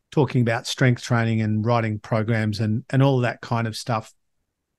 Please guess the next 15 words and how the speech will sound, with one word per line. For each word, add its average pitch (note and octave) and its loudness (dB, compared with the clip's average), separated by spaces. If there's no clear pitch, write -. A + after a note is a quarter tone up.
Same B2+ 2
thing A#2 -4
happened. G#2+ -6
This - -4
was G#2 -6
within B2 4
a A2+ -2
few A#2 0
months A2+ -2
of A#2 -8
each G#2+ -8
other. G2+ -8
Um, A2 2
and C3 4
s-, - -8